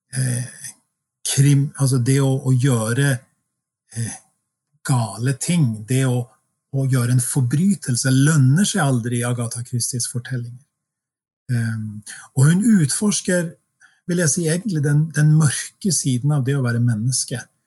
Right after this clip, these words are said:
Hva vil det si å, å være, eh, menneske?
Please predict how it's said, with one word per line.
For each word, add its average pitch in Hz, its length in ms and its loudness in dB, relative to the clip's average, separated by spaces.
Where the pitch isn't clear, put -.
Hva 226 120 0
vil 202 120 0
det 175 100 0
si 180 320 -2
å, 147 80 0
å 135 240 0
være, 120 600 -2
eh, - 200 -10
menneske? 123 1000 0